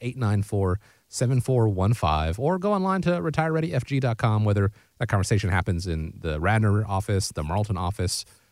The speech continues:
via Zoom, just a phone call. Uh, I think it's, it could be a very valuable conversation on your trip towards retirement. Six one zero, eight nine four, seven four fifteen. Now, Jim, when it comes to figuring out how much money you're gonna need for retirement, C N B C suggests choosing an amount you need to be happy and then working your way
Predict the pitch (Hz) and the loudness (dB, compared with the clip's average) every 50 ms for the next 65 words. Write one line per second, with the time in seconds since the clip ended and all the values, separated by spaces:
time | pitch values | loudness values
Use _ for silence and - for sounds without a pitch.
0 | _ _ - 90 85 78 78 87 90 98 107 104 95 - - - 92 - - 98 | _ _ -2 0 0 2 2 2 4 4 4 4 4 2 -2 -6 -6 -2 0 2
1 | 98 95 - 80 73 71 - _ _ _ _ _ - - 65 - 82 - 95 82 | 2 2 2 0 0 -2 -4 _ _ _ _ _ -10 -8 -6 -4 -4 -2 -2 -2
2 | - 87 80 - - - - 101 - - 85 85 80 78 78 85 82 80 78 82 | -2 -4 -8 -8 -10 -12 -10 -8 -6 -4 -2 -2 0 0 0 0 0 0 0 0
3 | 80 85 85 82 80 - 92 82 78 - - 78 73 - 80 76 76 - _ _ | 0 0 0 -2 -4 -4 -6 -6 -6 -4 -6 -6 -6 -6 -6 -8 -8 -8 _ _
4 | _ _ _ - 78 78 73 76 - - - 90 - - 85 78 73 82 - - | _ _ _ -8 -6 -6 -6 -6 -8 -6 -8 -8 -6 -4 -6 -6 -6 -6 -10 -10
5 | - 71 69 69 - - 113 107 - 92 87 92 90 85 82 - 87 95 98 90 | -8 -8 -8 -8 -6 -4 -4 -2 -2 0 0 0 0 0 0 -2 -4 -4 -4 -4
6 | 85 80 76 - - 82 80 78 76 73 - _ _ _ _ - - 98 82 80 | -4 -4 -4 -6 -6 -4 -2 -2 -2 -4 -6 _ _ _ _ -6 -4 -2 -2 0
7 | 80 78 - - 82 76 - - 82 67 - - - 78 78 78 - - - 147 | -2 -2 -2 -2 -4 -4 -4 -4 -6 -8 -6 -6 -4 -4 -4 -4 -6 -6 -4 -2
8 | 131 143 202 190 165 170 170 165 - - 233 254 - - 196 160 - 190 180 165 | 0 2 2 2 4 4 2 2 2 2 2 2 2 2 2 2 2 2 2 2
9 | 160 156 147 139 135 127 147 143 135 120 123 123 131 131 120 110 110 110 117 101 | 2 2 2 2 2 2 2 2 2 4 4 4 6 6 6 6 4 4 4 4
10 | 92 92 101 117 113 - 107 95 90 87 - - 104 131 117 87 85 - 117 - | 4 4 4 2 2 2 0 0 0 -2 -2 -2 0 0 0 0 -2 -2 -4 -4
11 | - 190 190 147 139 131 - - 160 196 - - 131 120 110 107 107 - - - | -2 -2 0 0 0 0 0 0 -2 -2 -2 -2 0 0 0 0 0 -2 -6 -6
12 | - - 226 214 220 220 190 170 156 143 131 120 117 131 139 156 151 139 123 117 | -2 -2 0 2 2 0 0 0 0 2 2 4 4 4 2 2 0 0 0 2
13 | 120 120 120 117 110 117 107 98 87 - 170 180 - - 107 113 123 104 101 107 | 4 4 2 0 0 -2 -2 -2 -2 -2 -4 -4 0 0 0 2 2 0 0 2
14 | 113 107 104 98 104 101 101 - 107 104 101 95 95 92 90 90 90 92 | 2 0 0 0 -2 -2 -2 -2 -2 -2 -2 0 0 0 -2 -2 -2 -4